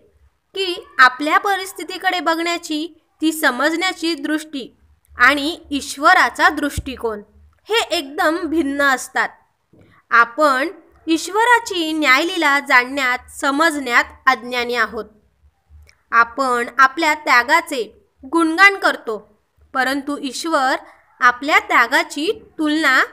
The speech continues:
आपले भोग आणि कर्म यांच्याशी करून यथोचित निर्णय घेत असतो. हे महत्त्वाचे नाही की आपण किती श्रीमंत आहोत, महत्त्वाचे हे आहे की आपला सेवाभावी कार्यात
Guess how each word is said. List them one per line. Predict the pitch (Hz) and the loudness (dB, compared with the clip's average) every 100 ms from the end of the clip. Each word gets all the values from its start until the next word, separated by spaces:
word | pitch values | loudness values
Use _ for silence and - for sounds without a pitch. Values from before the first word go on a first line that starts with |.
| _ _ _ _ | _ _ _ _
आपले | 262 269 311 302 330 | 0 2 0 -2 -2
भोग | 269 254 359 285 - - _ | -6 0 2 2 0 -14 _
आणि | 254 349 466 | 0 2 0
कर्म | 415 320 262 220 208 _ _ _ 269 | 2 2 0 -6 -12 _ _ _ -6
यांच्याशी | 262 254 254 - 359 - 494 | -4 -4 -4 -2 -2 0 -4
करून | 415 330 302 453 - - _ | -2 -2 -4 -6 -12 -20 _
यथोचित | 277 269 302 294 294 466 | -4 -2 -2 -2 -2 -4
निर्णय | 392 311 262 262 | -2 -2 -2 -6
घेत | 247 277 240 | -4 -6 -4
असतो. | 240 - 233 214 - _ _ _ _ _ _ _ | -6 -6 -8 -8 -10 _ _ _ _ _ _ _
हे | 427 508 | -2 4
महत्त्वाचे | 466 415 403 392 381 381 | 6 6 6 4 4 0
नाही | 349 294 214 - - | 0 0 -6 -14 -8
की | 302 | 0
आपण | 262 262 359 403 | 2 2 0 -2
किती | 392 320 - 349 | -2 -8 -6 -8
श्रीमंत | 359 339 311 277 277 | -4 -2 0 0 2
आहोत, | 269 240 240 214 - _ - - _ | 2 2 -2 -10 -12 _ -20 -20 _
महत्त्वाचे | 254 254 262 277 285 285 294 | -8 -2 -2 2 0 0 -4
हे | 240 294 | -4 0
आहे | 349 262 233 294 480 _ _ _ - | 2 2 -2 -4 -6 _ _ _ -6
की | 403 - | -6 2
आपला | 262 247 330 320 269 320 | 2 2 2 4 4 2
सेवाभावी | - - 294 277 392 453 415 339 | -6 -6 -2 6 6 6 0 0
कार्यात | 339 339 330 269 | 0 0 2 0